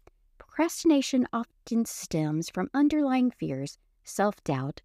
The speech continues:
or lack of clarity. Through hypnosis, we can identify and address these subconscious roadblocks,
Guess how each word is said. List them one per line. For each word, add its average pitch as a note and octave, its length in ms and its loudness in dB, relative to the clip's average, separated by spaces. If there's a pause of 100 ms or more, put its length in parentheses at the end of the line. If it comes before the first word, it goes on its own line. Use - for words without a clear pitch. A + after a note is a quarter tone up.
(300)
or A#3+ 220 2
lack A3+ 300 0
of G3 120 -4
clarity. A#3+ 640 -2 (440)
Through G3 180 2
hypnosis, F#3 640 -2
we G#3 80 -2
can F#3 160 -2
identify E3 480 -2 (360)
and C4+ 140 4
address C4+ 400 2
these E3+ 220 -4
subconscious F#3+ 680 -2
roadblocks, D#3+ 640 -4